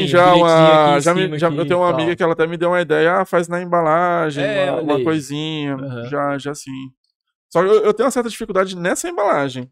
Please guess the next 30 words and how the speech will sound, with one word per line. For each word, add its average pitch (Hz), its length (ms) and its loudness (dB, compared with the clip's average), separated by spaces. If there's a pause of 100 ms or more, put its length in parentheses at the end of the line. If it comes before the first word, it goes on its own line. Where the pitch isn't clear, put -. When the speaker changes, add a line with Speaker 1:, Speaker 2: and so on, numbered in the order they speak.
Speaker 2:
né? 156 320 -8 (580)
Mas 143 460 -2
é 180 60 2
algo 180 140 4
que 202 80 -2
eu 190 40 0
posso, 190 300 0
Speaker 1:
Mas 175 100 0
nem 196 100 2
Speaker 2:
assim, 185 80 -4
Speaker 1:
grudar 180 260 0
aqui 170 200 -6
em 175 100 -6
cima, 170 440 -8
assim. 143 160 -6
Speaker 2:
É, 233 280 2
grudar 180 320 2
em 185 80 -4
cima, 180 400 -4
talvez 170 340 0
dê. 160 380 -2 (600)
Speaker 1:
Nem 175 180 -6
precisa - 280 -8
ser 175 180 -4
aquele 156 320 -6
algo 131 300 -4
assim, 123 520 -14
claro, 123 320 -10
se - 160 -20
for 123 680 -6